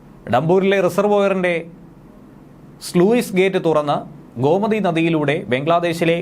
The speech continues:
കോമിലയിലേക്ക് രാത്രി വെള്ളം ഒഴുക്കിവിട്ടു എന്ന് ബംഗ്ലാദേശ് തറപ്പിച്ചു പറയുന്നു. അതോടെ ബുധനാഴ്ച രാവിലെ മുതൽ കോമില വെള്ളത്തിനടിയിലായിരിക്കുന്നു. റിസർവോയർ തുറക്കുന്നെങ്കിൽ അത് മുൻകൂട്ടി ബംഗ്ലാദേശിനെ അറിയിക്കണം.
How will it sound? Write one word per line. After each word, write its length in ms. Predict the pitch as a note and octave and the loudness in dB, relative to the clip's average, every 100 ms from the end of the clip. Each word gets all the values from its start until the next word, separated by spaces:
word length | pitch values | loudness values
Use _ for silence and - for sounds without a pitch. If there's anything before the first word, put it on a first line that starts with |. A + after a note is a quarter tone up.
| E3+ D3+ | -4 0
കോമിലയിലേക്ക് 760 | E3 G3+ G3 F#3+ E3+ D#3+ D3+ C#3+ | 0 2 2 2 2 0 -2 -2
രാത്രി 240 | C#3+ D#3 C#3 | 0 0 0
വെള്ളം 240 | C#3 D#3 C3 | 0 0 0
ഒഴുക്കിവിട്ടു 500 | D3 D3 D#3+ D3 E3+ C#3 | -4 -2 -4 0 0 0
എന്ന് 180 | C3+ A#2 - | 0 -2 -4
ബംഗ്ലാദേശ് 520 | A#2 C#3 C#3+ C#3 C3+ - | -4 -2 0 -2 -4 -2
തറപ്പിച്ചു 400 | C#3 D3+ D3+ C3+ | -2 0 -2 -2
പറയുന്നു. 320 | G2+ F2+ D#2+ D2 - - - - - G#2 | -4 -6 -10 -16 -20 -20 -20 -20 -8 -2
അതോടെ 280 | D3 C3 A#2+ - - - - - - - G2+ | 0 0 0 -4 -16 -20 -20 -20 -20 -14 -4
ബുധനാഴ്ച 500 | B2+ C#3+ G3 G3+ G3 F3+ | 0 2 2 2 0 2
രാവിലെ 320 | D3+ E3 F#3 F#3 | 2 2 0 -2
മുതൽ 200 | D#3 D3+ D3 | 0 -2 -2
കോമില 260 | C#3 D3+ C#3+ C3+ - | -2 0 0 -2 -2
വെള്ളത്തിനടിയിലായിരിക്കുന്നു. 1120 | B2 C#3+ C#3 A#2 G#2+ A2+ G2+ F#2 F#2 E2+ - - - - - - - - - - - C#3+ | -2 0 -2 -4 -4 -2 -4 -4 -6 -10 -14 -20 -20 -20 -20 -20 -20 -20 -20 -20 -4 -2
റിസർവോയർ 480 | D3 A#3 A3 G#3+ G3+ | 2 2 2 0 0
തുറക്കുന്നെങ്കിൽ 500 | E3+ E3+ F#3 F3 D#3 C3+ | 0 0 0 -2 0 0
അത് 120 | E3 E3+ E3 - A#2 | 0 -2 -4 -10 -6
മുൻകൂട്ടി 480 | D3 E3+ G3 G3 D#3+ C#3+ - - - B2 | -2 2 2 2 -4 -6 -16 -20 -10 -6
ബംഗ്ലാദേശിനെ 580 | B2+ E3+ E3 E3 E3 A#2 | 0 0 0 -2 -2 -2
അറിയിക്കണം. 400 | A2 A2+ F#2 | -2 -2 -6